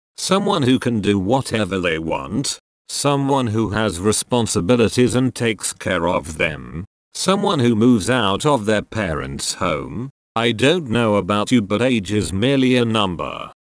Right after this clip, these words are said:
Now lowering the drinking age to eighteen is a crime. Many people are being told to act like adults and act their age, but the people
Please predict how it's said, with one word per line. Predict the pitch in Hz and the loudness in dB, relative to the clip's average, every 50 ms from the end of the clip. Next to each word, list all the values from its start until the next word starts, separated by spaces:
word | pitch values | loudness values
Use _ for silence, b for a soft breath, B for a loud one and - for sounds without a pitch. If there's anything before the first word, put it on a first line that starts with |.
| _ _ - | _ _ -6
Now | 92 110 131 139 123 | -2 -2 0 2 2
lowering | 113 110 123 160 160 151 139 139 135 127 117 120 113 | 2 2 4 4 4 4 4 4 4 2 2 2 2
the | 104 104 | 0 0
drinking | 90 85 101 113 120 117 107 - 113 107 104 | 0 2 0 2 2 2 0 0 0 0 0
age | 90 85 87 87 85 - - | 0 0 -2 -2 -4 -6 -6
to | - 101 98 107 | -4 0 0 2
eighteen | 117 131 135 123 - - 131 127 123 120 117 | 2 2 2 0 0 0 2 2 2 2 2
is | 113 98 85 | 0 0 0
a | 104 104 | -2 -4
crime. | - - 110 104 87 78 69 - - - 117 113 113 110 - _ _ _ _ | -2 -2 0 0 0 -2 -4 -8 -12 -14 -16 -18 -20 -20 -20 _ _ _ _
Many | - 101 127 160 180 185 170 | -4 0 2 2 2 0 2
people | - 135 127 120 - - 113 113 107 | 2 2 2 2 2 2 2 2 2
are | 98 95 92 | 2 0 0
being | 85 80 110 107 107 98 95 92 87 | -2 0 0 0 2 0 -2 -4 -6
told | - - 117 113 104 90 - | -2 0 0 0 0 -2 -4
to | - 101 101 | -4 -2 -2
act | 110 120 - - - | -2 -2 -4 -4 -4
like | 120 120 123 123 98 - | -2 0 0 -2 0 -2
adults | 135 123 113 87 90 85 82 85 87 - - | -2 0 0 0 0 0 0 0 0 0 0
and | 117 110 107 104 | 2 2 2 0
act | 104 98 - - | 0 -2 -4 -2
their | - 113 110 110 104 | 0 0 2 2 2
age, | 101 101 101 92 85 80 80 | 2 2 0 -2 -4 -8 -2
but | 104 123 113 104 | 0 0 0 0
the | 131 - | -2 -4
people | - - 123 120 110 - 110 98 | -2 0 0 0 2 0 -2 0